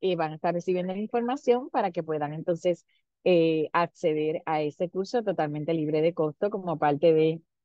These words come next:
los beneficios tanto, ¿verdad? De hets como de la alianza con Teach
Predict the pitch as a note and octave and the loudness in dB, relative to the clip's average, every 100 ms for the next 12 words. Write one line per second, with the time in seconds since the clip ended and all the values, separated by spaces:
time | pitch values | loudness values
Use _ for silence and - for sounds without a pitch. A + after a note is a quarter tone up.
0 | _ D#3+ E3+ D3+ D3+ - E3 E3 G#3+ - | _ -2 0 0 -6 -4 -4 0 -2 0
1 | E3+ D#3 D3+ D3+ _ _ _ _ - D3 | -4 -2 -2 -4 _ _ _ _ -12 -2
2 | D#3 E3+ A3 F#3 E3 G#3+ C#4 - C4 G#3 | 0 2 4 2 0 -2 -6 -6 -4 -4
3 | G3 - F3+ F3 D#3 D3 D3 D3+ D3 F#3 | -6 -8 -2 0 0 -2 -2 -4 -4 -2
4 | F3+ F3 F#3 G#3+ A#3 F3 E3 | -2 2 0 0 -4 -2 -2